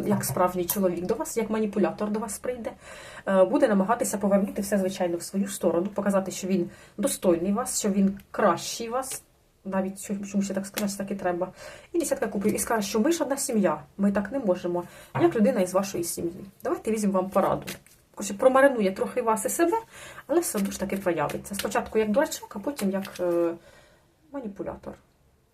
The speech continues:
Ваш істинний партнер. Давайте порада вам. Так, вісімка пентаклів.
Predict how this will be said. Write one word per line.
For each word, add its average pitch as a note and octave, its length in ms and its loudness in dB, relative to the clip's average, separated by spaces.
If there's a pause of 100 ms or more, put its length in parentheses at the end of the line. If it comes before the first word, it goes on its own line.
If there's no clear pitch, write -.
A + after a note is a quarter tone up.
(380)
Ваш - 220 -10
істинний F3+ 340 -6
партнер. - 380 -12 (480)
Давайте C#4+ 300 -4
порада G3+ 380 -2
вам. B3 160 -2 (480)
Так, - 280 -8 (160)
вісімка A3 340 -4
пентаклів. - 600 -8